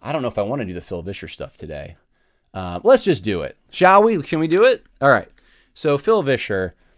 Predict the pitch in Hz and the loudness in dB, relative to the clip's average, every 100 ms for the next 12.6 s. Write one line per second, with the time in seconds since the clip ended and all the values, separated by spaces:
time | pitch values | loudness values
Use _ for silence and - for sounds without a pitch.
0 | _ _ - 101 95 90 - 139 117 101 | _ _ -2 2 2 0 -2 2 6 6
1 | 95 - - 131 - 147 - - - - | 2 -2 -10 -10 -8 -12 -12 -20 -8 -2
2 | 175 147 - _ _ _ _ _ _ _ | 0 -2 -8 _ _ _ _ _ _ _
3 | _ _ _ 120 143 - 196 156 107 - | _ _ _ -4 -2 2 4 4 0 -6
4 | 135 127 113 131 120 110 98 92 - _ | -4 -2 -2 0 2 2 0 -4 -12 _
5 | _ _ - 135 131 131 123 - 113 - | _ _ -6 0 4 4 2 -4 -6 -2
6 | 107 104 107 110 113 113 110 107 120 - | -2 -2 0 0 -2 -4 -6 -4 -6 -6
7 | 123 120 110 101 104 - 92 92 87 90 | 0 2 2 -2 -8 -8 -6 -6 -4 -6
8 | - - - 139 131 - _ _ _ 110 | -6 -8 -6 -6 -6 -8 _ _ _ -2
9 | 113 127 - 101 92 87 - _ _ _ | 4 4 2 -4 -4 -8 -12 _ _ _
10 | _ 110 107 92 110 - 110 98 92 107 | _ -2 -2 -2 -6 -4 -4 -2 -4 -6
11 | - 113 104 92 - 95 85 85 156 180 | -4 -4 -4 -6 -4 -2 -2 0 2 4
12 | 143 107 90 95 - | 6 4 2 -4 -10